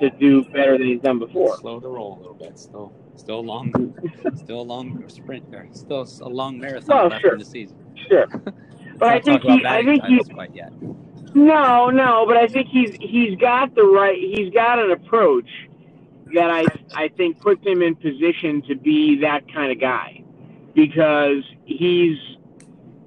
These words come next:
Speaker 2: Well,
Speaker 1: the
Speaker 2: then,
Speaker 1: other
Speaker 2: well, then
Speaker 1: thing that I
Speaker 2: what's changed?
Speaker 1: read, he was
Speaker 2: What's changed this year? He's been, it's not like this is his rookie year. He's been in the league for years. So what's changed all
Speaker 1: Well,
Speaker 2: of a
Speaker 1: the,
Speaker 2: sudden? 'Cause
Speaker 1: I,
Speaker 2: the book,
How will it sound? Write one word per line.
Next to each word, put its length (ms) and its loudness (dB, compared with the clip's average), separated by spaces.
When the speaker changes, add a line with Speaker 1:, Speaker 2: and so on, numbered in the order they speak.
Speaker 2:
Well, 120 -4
Speaker 1:
the 40 -10
Speaker 2:
then, 180 4
Speaker 1:
other 80 2
Speaker 2:
well, 100 4
then 120 -2
Speaker 1:
thing 100 2
that 100 2
I 100 2
Speaker 2:
what's 100 0
changed? 140 4
Speaker 1:
read, 220 2
he 140 8
was 180 6
Speaker 2:
What's 180 -16
changed 380 -16
this 200 -18
year? 80 -14
He's 100 -16
been, 200 -16
it's 140 -20
not 120 -12
like 120 -14
this 100 -18
is 80 -20
his 100 -20
rookie 280 -14
year. 220 -14
He's 120 -16
been 140 -20
in 60 -20
the 60 -20
league 180 -20
for 100 -18
years. 380 -20
So 220 -18
what's 220 -12
changed 380 -18
all 120 -2
Speaker 1:
Well, 100 4
Speaker 2:
of 40 2
a 40 2
Speaker 1:
the, 80 2
Speaker 2:
sudden? 420 -8
'Cause 160 -12
Speaker 1:
I, 140 0
Speaker 2:
the 80 -2
book, 260 -10